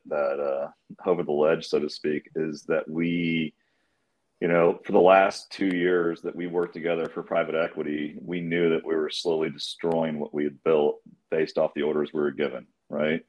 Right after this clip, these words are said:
And we knew it wasn't gonna work, but we still executed, hoping that these people were smarter than us and knew better than us. And quite frankly, that is why we left, is because, you know, you can only watch what you've built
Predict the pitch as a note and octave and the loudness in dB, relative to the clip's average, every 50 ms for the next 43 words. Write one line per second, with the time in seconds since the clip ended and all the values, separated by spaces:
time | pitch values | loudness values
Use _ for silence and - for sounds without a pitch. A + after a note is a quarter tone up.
0 | _ - E2 E2 D#2+ D#2+ E2 E2+ E2+ E2+ E2+ - D#2+ D#2+ D2+ D#2 D2+ D2+ D2+ D2+ | _ -8 -6 -4 -2 0 2 4 4 4 4 4 2 0 0 0 -2 -4 -2 -2
1 | C#2+ D2 D2+ D2+ D2+ D2+ - - D2+ - D2 D2 - - - E2 D#2+ D#2+ - D#2 | 0 2 4 4 2 2 0 -2 -2 -2 -2 -4 -2 0 2 4 4 4 4 2
2 | D#2+ - - - D2 - - D#2+ D2+ D2 D2 - D2+ D2+ D2 D#2 D2+ D2+ D2 - | 0 0 -2 -6 -8 -4 0 0 0 0 0 0 0 0 0 0 -4 -4 -4 -4
3 | - D#2 - - - D#2+ - - D2+ C#2+ C#2+ - - - D#2+ D#2 D#2+ D2+ D2+ D2 | -6 -8 -6 -4 -4 -4 -2 -2 -4 -4 -4 -6 -6 -4 -2 -2 0 -2 -2 -4
4 | D2 C#2+ C#2+ C#2 D2 D2 - D2 D2 D2+ D#2 D2+ - C#2+ C#2+ C#2 C#2 C#2 C2+ C2+ | -6 -6 -4 -2 -2 -4 -4 -6 -4 -2 -2 2 4 4 4 2 2 -2 -2 -2
5 | C2+ C#2 C#2+ - - - _ _ _ _ _ _ _ _ _ _ _ _ _ - | -2 -2 -2 -4 -8 -14 _ _ _ _ _ _ _ _ _ _ _ _ _ 0
6 | E2 E2 E2+ E2 E2 E2 D#2+ D#2+ D2+ - _ _ _ _ _ - - F#2+ D#2+ - | 4 6 8 8 8 6 4 2 0 -4 _ _ _ _ _ 6 6 6 6 6
7 | - F2 F2+ E2+ F2 E2 D#2+ D#2+ E2 F#2+ F2+ D#2 D#2+ C#2+ C2 C2 C2+ C2 B1+ A#1+ | 4 2 2 2 4 4 6 6 6 6 6 4 4 4 4 2 2 0 0 0
8 | A1 - - - - _ _ _ _ _ _ _ _ _ _ E2 D#2+ D2+ D#2+ E2+ | 0 -2 -2 -6 -12 _ _ _ _ _ _ _ _ _ _ -4 -4 -2 0 -2
9 | D#2 - D#2+ D#2 D#2 D#2 D2+ C2+ - - - - _ - D#2+ D2+ D2 C#2+ C#2 D2 | 0 2 4 4 4 4 2 0 -4 -8 -12 -12 _ -6 -4 -2 -2 0 0 -2
10 | C#2+ - - - - C#2+ D#2 D#2 D2+ - F2+ F2 E2+ E2+ D#2 D#2 D2 D#2 D#2 D#2 | -2 -4 -8 -12 -10 -8 -8 -8 -4 -2 0 2 4 4 4 2 4 4 4 4
11 | D#2 - - E2+ F2+ D#2+ D#2+ D2 D2 D2 - E2+ D#2+ D#2+ D2+ - - | 4 2 0 -2 -2 -2 -4 -6 -4 0 2 4 4 4 2 0 -6